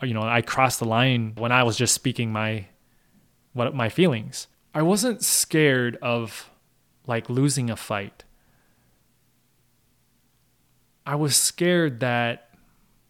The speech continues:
someone that I c-, had cared about, someone that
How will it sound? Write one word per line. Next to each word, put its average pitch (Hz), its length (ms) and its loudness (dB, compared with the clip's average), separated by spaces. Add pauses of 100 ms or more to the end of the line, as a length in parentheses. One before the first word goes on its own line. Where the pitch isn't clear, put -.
(1000)
someone 156 600 0
that 123 180 0
I 120 160 0
c-, - 320 -12
had - 260 -8
cared 143 320 2
about, 110 320 -4
someone 131 420 -4
that 113 360 -4